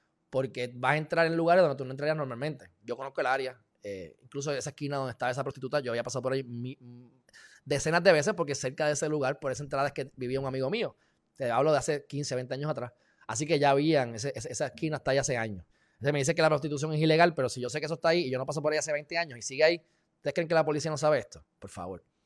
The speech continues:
Algo, eh, curioso e interesante es ver cómo uno llega a un lugar y de repente llega en carro. Son los veladores, los veladores de los puntos. Entonces, algunos que son más agresivos que otros, algunos paran, chillan goma, se van, vuelven, pero es bien curioso como tú ves que es para nosotros que están ahí.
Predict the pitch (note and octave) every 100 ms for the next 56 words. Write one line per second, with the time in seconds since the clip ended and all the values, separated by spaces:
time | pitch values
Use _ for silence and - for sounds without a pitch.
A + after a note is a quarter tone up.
0 | - - - _ C#3 D3+ F3+ F#3+ F3+ F3+
1 | D#3+ D3+ E3 F3+ F3+ E3+ E3 F3 D#3+ C#3
2 | C3+ D#3+ - _ C#3 C#3 C3 C#3 - _
3 | _ C3+ D3 C#3+ D3 C#3 C#3 D3+ E3 C3
4 | C3 C3 A2+ A#2+ B2+ C3 C3+ A#2+ B2+ G2+
5 | D#2+ _ _ _ _ _ _ _ _ _
6 | - - D#3 D#3 C3 A2 G#2+ G#2+ - -
7 | G#2+ G#2+ G#2+ A2+ C3 C3 C3 - A#2 G#2
8 | G2 _ _ _ _ C3 E3+ F3 B2 C3
9 | C#3+ D#3+ E3+ D#3+ D#3+ E3 D#3+ E3+ D#3+ F3+
10 | C#3+ C#3+ D#3 _ _ _ - A#2+ A#2 C#3
11 | - C#3+ D3+ D#3 D#3+ - - C#3+ D3+ C#3
12 | C#3 C#3 D3+ C3+ B2+ C3 C3+ B2+ C3+ C3
13 | B2 C#3+ F3 F3 - E3+ G3 G3+ D#3 C3
14 | A#2 B2 F3 C#3+ A2+ C3+ C#3+ - C3+ B2+
15 | - G#2+ A2+